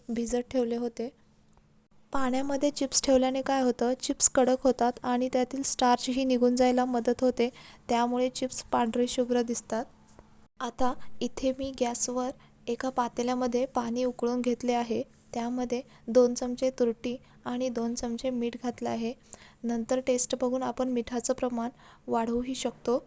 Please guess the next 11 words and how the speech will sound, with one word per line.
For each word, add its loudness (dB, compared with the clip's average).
प्रत्येकाचं 2
पाण्याचं 0
प्रमाण 0
वेगवेगळं 0
असल्यामुळे -2
मीठ -4
कमी 0
जास्त -4
होण्याची -2
शक्यता -4
असते. 0